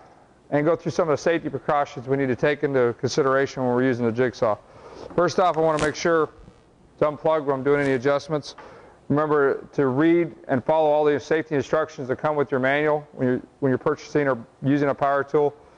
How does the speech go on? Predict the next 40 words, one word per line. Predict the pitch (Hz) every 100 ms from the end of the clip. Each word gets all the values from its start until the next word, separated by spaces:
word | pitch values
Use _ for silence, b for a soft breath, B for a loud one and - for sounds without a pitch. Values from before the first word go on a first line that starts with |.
| B _
Knowing | 123 143 180 175
how | 175
to |
use | 165 143
your |
power | 143 165 156
tool | 151
safely | - 156 156 156
is | 143
gonna | 147 135
greatly | 117 147 156 151
reduce | 139 190 -
the | -
risk | 135 147 -
of | -
personal | 147 - 131
injury. | 131 139 151 151 B B -
And | 120
remember | 131 135
this, | 139 147 -
there's | 120
no | 131 135
more | 135 135 - _
important | - 156 135
safety | 156 143 127
rule | 139 147
than | 143
to | 135
wear | 131 135
these, | 131 127
your | 123
safety | 110 120 110 113
glasses. | 127 127 123 - - - B B B B B B B B B - -
Now | 127 156
I've | 151 - - - - - - 160
got | 185 185
the |
right | 170 170 139
blade | 147 165
installed. | 170 - 170 165 170